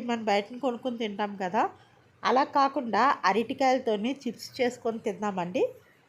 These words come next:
ఇదేంటంటే స్నాక్ ఐటెం, పిల్లలకి పెట్టొచ్చు, పెద్దవాళ్ళు కూడా తినొచ్చు. So ఏంటంటే అరటికాయలు శుభ్రంగా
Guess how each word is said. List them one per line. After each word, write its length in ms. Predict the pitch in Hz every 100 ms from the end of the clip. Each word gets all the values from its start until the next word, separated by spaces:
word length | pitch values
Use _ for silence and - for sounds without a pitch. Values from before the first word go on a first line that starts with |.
| _ -
ఇదేంటంటే 460 | 214 226 226 254 320 302
స్నాక్ 340 | 240 233 233 269
ఐటెం, 220 | 262 247 - _
పిల్లలకి 420 | 233 214 226 - 262
పెట్టొచ్చు, 400 | 247 247 254 254 269
పెద్దవాళ్ళు 400 | 247 208 226 226 233
కూడా 140 | 233 226
తినొచ్చు. 420 | 196 196 - 254 392 _ _ _ _ _ _ -
So 80 | 262 247
ఏంటంటే 340 | 214 233 233 302 190
అరటికాయలు 500 | 214 220 254 262 254 214
శుభ్రంగా 440 | 196 220 220 233